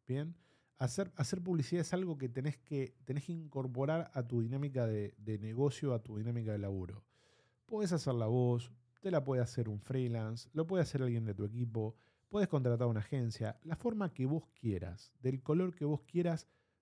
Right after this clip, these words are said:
pero es algo que vas a tener que hacer. Fíjate, hacé este ejercicio.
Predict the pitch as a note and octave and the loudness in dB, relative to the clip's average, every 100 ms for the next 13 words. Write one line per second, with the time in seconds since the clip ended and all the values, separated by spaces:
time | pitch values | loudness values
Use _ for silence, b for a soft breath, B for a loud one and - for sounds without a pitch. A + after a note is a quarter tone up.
0 | _ C#3 C#3+ F3+ E3+ C#3+ B2+ C#3+ C#3+ D3+ | _ 0 2 2 0 0 0 0 0 -4
1 | C#3 B2 B2 A#2 A2+ - F2+ - - _ | -4 -2 -2 0 -2 -2 -6 -6 -12 _
2 | b b b b b G3 C4+ B3 F#3+ - | b b b b b -2 0 2 2 2
3 | D#3+ B3 - E3+ B2+ G#2 F#2 - G#2+ | 0 2 2 2 2 0 -2 -4 -10